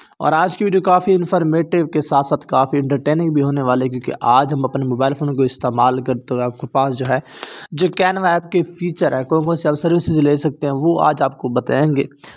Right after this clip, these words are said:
उसका ओवरव्यू करवाएंगे कि कौन कौन से फीचर, सर, आ, स्ट्रक्चर या फिर आपके पास टूल्स होते हैं, साथ में आपके पास टेम्पलेट होते हैं, वो आप वहाँ से जो है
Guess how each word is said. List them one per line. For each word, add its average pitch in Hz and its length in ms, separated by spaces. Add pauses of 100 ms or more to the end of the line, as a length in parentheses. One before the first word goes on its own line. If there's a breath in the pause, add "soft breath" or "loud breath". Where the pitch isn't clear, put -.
(140 loud breath)
उसका 175 260
ओवरव्यू 156 540
करवाएंगे 151 440 (180)
कि 147 120
कौन 147 200
कौन 147 100
से 147 160
फीचर, 143 400
सर, 139 260
आ, 127 280
स्ट्रक्चर 135 640
या 123 160
फिर 127 180
आपके - 260
पास 131 300
टूल्स 156 280
होते 127 300
हैं, 131 200
साथ 123 300
में 127 60
आपके 120 140
पास 127 180
टेम्पलेट 131 480
होते 120 220
हैं, 120 40
वो 117 80
आप 113 100
वहाँ 117 160
से 123 120
जो 117 120
है 131 100